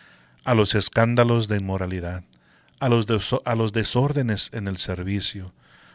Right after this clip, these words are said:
a la mala administración, a la manipulación espiritual y emocional, y a cosas semejantes. Justifican la decisión de salir de allí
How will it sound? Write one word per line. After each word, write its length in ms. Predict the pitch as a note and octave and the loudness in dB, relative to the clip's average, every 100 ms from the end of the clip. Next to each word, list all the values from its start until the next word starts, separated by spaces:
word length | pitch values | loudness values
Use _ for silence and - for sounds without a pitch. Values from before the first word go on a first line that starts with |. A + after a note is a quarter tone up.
| _ _ | _ _
a 100 | G#2+ | -4
la 140 | G2 F#2+ | 0 2
mala 300 | G2 G#2+ A2+ | 2 4 2
administración, 1000 | G#2+ G2+ F#2+ - F#2 - G#2 A2 B2+ A#2 _ _ _ _ _ _ _ _ A2+ | 2 -4 -6 -6 -6 -4 -2 -2 -4 -10 _ _ _ _ _ _ _ _ 0
a 80 | |
la 100 | A2+ | 2
manipulación 880 | A2 A2 G#2 - G#2 G2 - A#2 B2+ | 2 2 0 2 0 0 -2 -2 -2
espiritual 640 | C3 - G#2 G2 - A2 A2 | -4 -4 -6 -6 -4 -4 -4
y 80 | A2 | -6
emocional, 840 | G2+ F#2+ - F#2 F2 G2+ A2+ G2 _ _ - - - _ | -6 -6 -6 -8 -8 -8 -8 -12 _ _ -20 -20 -20 _
y 120 | B2+ | 0
a 140 | A#2 - | 0 2
cosas 440 | C#3+ D#3+ - A2+ | 0 0 -2 -2
semejantes. 920 | - G2+ F#2+ - F2 F2 - - - - _ _ _ _ _ _ | -4 -4 -6 -8 -12 -12 -16 -12 -12 -16 _ _ _ _ _ _
Justifican 760 | - A#2+ - B2 D3 D#3+ - D#3 | -4 -2 0 2 4 4 2 0
la 100 | A#2+ | 2
decisión 580 | G#2+ - - - A#2+ B2+ | 0 0 0 0 -4 -2
de 100 | B2 | 0
salir 420 | - G#2 A2+ A2 | 0 -2 -4 -4
de 80 | A2 | -8
allí 380 | G#2 C3+ D#3 | -6 -6 -6